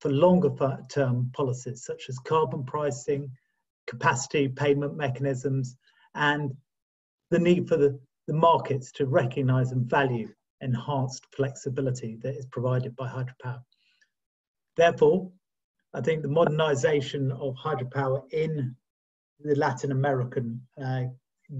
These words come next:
region and this report is even more timely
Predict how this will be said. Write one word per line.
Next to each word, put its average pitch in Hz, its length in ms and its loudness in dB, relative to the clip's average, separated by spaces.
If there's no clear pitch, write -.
region 139 420 0
and 143 180 -4
this 143 240 0
report 139 540 0
is 147 160 0
even 160 280 4
more 190 260 8
timely 131 760 -2